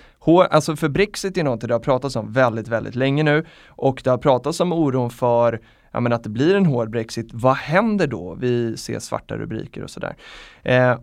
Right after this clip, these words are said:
och nu säger han ju visserligen att han, han hoppas inte på en hård Brexit. Men han, men bolagen är okej med det. Och det gör att, liksom, han också sover, eh, sover gott.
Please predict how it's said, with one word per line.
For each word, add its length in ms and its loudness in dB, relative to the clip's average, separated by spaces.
och 380 2
nu 140 6
säger 260 6
han 80 4
ju 60 2
visserligen 480 -4
att 100 -2
han, 180 -8
han 180 -2
hoppas 460 2
inte 240 0
på 100 -8
en 80 -4
hård 280 -8
Brexit. 600 -4
Men 320 6
han, 320 4
men 260 2
bolagen 460 2
är 80 0
okej 260 -2
med 140 -6
det. 120 -2
Och 180 -2
det 140 0
gör 180 6
att, 100 -2
liksom, 240 -2
han 200 0
också 240 -8
sover, 680 -2
eh, 580 -8
sover 240 -8
gott. 340 -10